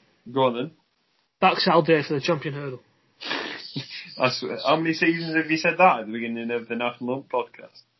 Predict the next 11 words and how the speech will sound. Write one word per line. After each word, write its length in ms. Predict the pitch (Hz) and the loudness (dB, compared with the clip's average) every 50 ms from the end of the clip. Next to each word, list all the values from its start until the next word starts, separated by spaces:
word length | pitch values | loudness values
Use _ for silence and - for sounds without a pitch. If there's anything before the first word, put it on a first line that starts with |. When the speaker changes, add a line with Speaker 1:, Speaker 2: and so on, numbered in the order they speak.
| _ _ _ _ _ _ _ - | _ _ _ _ _ _ _ 4
Speaker 2:
Never, 260 | 262 392 415 415 466 - - - _ _ _ - - - _ - | 6 6 8 8 6 6 6 2 _ _ _ -20 -20 -12 _ 4
never! 400 | 339 440 440 466 440 311 233 - - | 6 6 8 8 6 6 6 6 8
I 100 | 349 330 | 8 10
Speaker 1:
You 60 | 349 | 10
said 40 | 349 | 10
Speaker 2:
wasn't, 160 | 349 254 294 359 | 8 8 6 6
Speaker 1:
it 60 | 381 | 8
Speaker 2:
I 40 | 302 | 8
Speaker 1:
last 160 | 339 349 339 | 8 8 8
Speaker 2:
wasn't. 260 | 339 370 269 - 180 | 6 2 2 2 2
Speaker 1:
season. 340 | 233 302 302 226 160 127 | 2 2 0 0 -4 -6